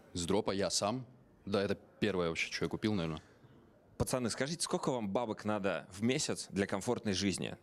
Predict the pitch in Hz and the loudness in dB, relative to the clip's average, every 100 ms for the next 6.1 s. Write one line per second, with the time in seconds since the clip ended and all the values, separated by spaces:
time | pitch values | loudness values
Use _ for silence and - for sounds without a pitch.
0 | - - - - - - - _ - - | -18 -20 -20 -20 -20 -20 -20 _ -20 -20
1 | - - - - - - - - - - | -20 -20 -20 -20 -20 -20 -20 -20 -20 -6
2 | 104 101 101 87 85 82 - - 73 - | -2 0 0 -2 -4 -6 -8 -8 -8 -6
3 | 82 78 - 76 76 80 131 127 143 - | -4 -6 -6 -8 -8 -2 0 2 2 0
4 | 127 110 87 - 117 110 101 104 - 151 | 0 -2 -2 -2 0 0 0 -2 0 -2
5 | - 110 - 101 - 127 - 101 101 113 | 0 -2 0 -2 -2 -2 0 0 0 0